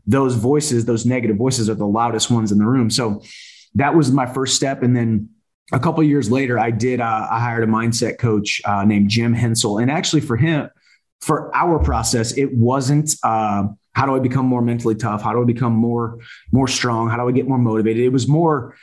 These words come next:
it was more an actual all-encompassing, who is Michael Chandler? What, where are his, where are his doubts? Where has, are his insecurities?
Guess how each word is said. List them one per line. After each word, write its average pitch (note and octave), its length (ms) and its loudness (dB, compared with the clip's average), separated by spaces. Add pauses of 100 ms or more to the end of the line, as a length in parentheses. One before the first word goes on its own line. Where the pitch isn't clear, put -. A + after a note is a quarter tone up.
(120)
it D#3 60 0
was D3 160 2
more E3+ 240 2
an C#3+ 80 0
actual B2+ 580 0
all-encompassing, B2+ 1000 0
who D#3+ 300 2
is B2+ 260 2
Michael A2 320 0
Chandler? G#2 380 2
What, B2 300 2
where C#3+ 240 0
are C#3 80 -2
his, A2 260 -2 (100)
where B2+ 220 2
are A2+ 160 0
his G2+ 180 -2
doubts? B2+ 480 -4
Where A2+ 240 2
has, G2+ 240 -2
are A2 160 -2
his G2 220 0
insecurities? C#3+ 920 2